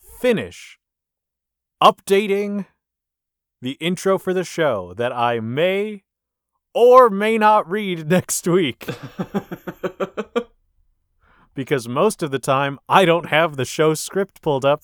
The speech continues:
Speaker 1: when I start the show.
Speaker 2: All right, Eraserhead. Sorry if I have the sniffles. Uh, I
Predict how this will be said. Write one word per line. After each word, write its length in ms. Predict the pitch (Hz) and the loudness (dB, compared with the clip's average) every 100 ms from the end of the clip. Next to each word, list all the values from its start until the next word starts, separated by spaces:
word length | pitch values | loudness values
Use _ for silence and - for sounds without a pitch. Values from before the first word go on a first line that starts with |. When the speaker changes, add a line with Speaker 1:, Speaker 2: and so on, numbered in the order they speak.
| - | -8
Speaker 1:
when 160 | 123 143 | -8 -4
I 120 | 123 | -4
start 420 | - - 117 131 | -6 -6 -6 -4
the 80 | 139 | -6
show. 460 | - - 123 98 - 82 _ _ _ _ _ _ _ - | -8 -10 -8 -8 -14 -20 _ _ _ _ _ _ _ -8
Speaker 2:
All 240 | 123 123 117 | 0 2 2
right, 320 | 107 101 - | 0 -2 0
Eraserhead. 880 | 131 131 123 - 113 104 104 101 - - _ _ _ _ _ _ _ _ _ _ _ _ _ _ _ - - | 2 2 2 0 -2 0 -2 -4 -10 -20 _ _ _ _ _ _ _ _ _ _ _ _ _ _ _ -20 -18
Sorry 280 | 107 - 131 | -10 0 2
if 140 | 135 135 | 2 0
I 60 | |
have 160 | 139 123 | -2 -4
the 60 | |
sniffles. 840 | 120 - 127 135 - 139 151 - - _ _ _ _ _ _ _ _ | -8 -8 -10 -8 -8 -8 -10 -20 -20 _ _ _ _ _ _ _ _
Uh, 460 | - 107 104 104 107 | -10 -8 -8 -10 -14
I 320 | _ _ _ | _ _ _